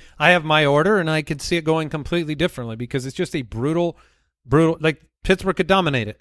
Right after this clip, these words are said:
and I wouldn't be shocked. Uh, Cincinnati should run away with it. Wouldn't be shocked. Baltimore, great opportunity. And I believe that Cleveland has, has what it takes defensively,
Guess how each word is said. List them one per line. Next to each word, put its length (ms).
and 200
I 60
wouldn't 220
be 80
shocked. 420
Uh, 120
Cincinnati 600
should 180
run 140
away 180
with 120
it. 120
Wouldn't 200
be 100
shocked. 320
Baltimore, 540
great 240
opportunity. 600
And 120
I 100
believe 340
that 100
Cleveland 460
has, 320
has 200
what 140
it 80
takes 520
defensively, 800